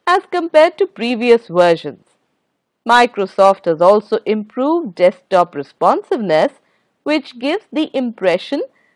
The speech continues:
that the computer is responding to the user. Compatibility.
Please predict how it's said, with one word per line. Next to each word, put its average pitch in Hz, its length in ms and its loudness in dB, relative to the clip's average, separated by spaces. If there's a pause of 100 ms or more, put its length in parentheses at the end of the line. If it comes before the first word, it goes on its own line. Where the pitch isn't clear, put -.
(120)
that 277 180 4
the 302 80 -2
computer 311 680 -4
is 269 280 -6
responding 254 840 -2
to 339 120 -6
the 359 140 -2
user. 190 600 -2 (1500)
Compatibility. 285 1080 2